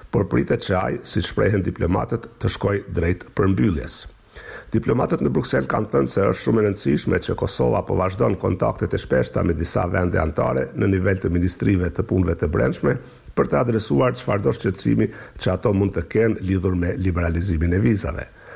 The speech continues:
Donë se konfirmojnë se është moment shumë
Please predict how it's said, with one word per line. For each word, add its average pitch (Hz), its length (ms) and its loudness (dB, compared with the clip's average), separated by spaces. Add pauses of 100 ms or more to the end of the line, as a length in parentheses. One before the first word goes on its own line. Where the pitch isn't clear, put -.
(280)
Donë 104 300 -2
se 104 100 2
konfirmojnë 98 560 2
se 101 160 0
është 98 240 -2
moment 107 320 2
shumë 104 280 2